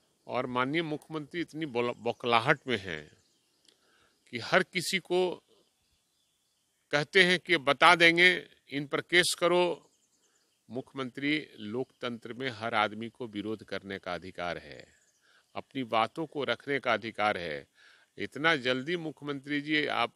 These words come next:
हरवरी में, चूँकि इनको पता चल जाएगा, चल गया है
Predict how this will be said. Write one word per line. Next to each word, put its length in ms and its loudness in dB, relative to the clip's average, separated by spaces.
हरवरी 440 -4
में, 280 -2
चूँकि 240 -12
इनको 220 -8
पता 320 0
चल 240 -4
जाएगा, 500 0
चल 300 -2
गया 240 4
है 320 -8